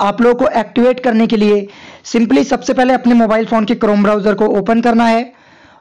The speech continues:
और वहाँ टाइप करना है इंडियन बैंक। जी हाँ दोस्तों,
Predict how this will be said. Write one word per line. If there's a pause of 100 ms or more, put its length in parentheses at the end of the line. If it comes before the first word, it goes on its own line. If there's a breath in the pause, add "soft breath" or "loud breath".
और
वहाँ
टाइप
करना
है (220)
इंडियन
बैंक। (480 loud breath)
जी
हाँ
दोस्तों,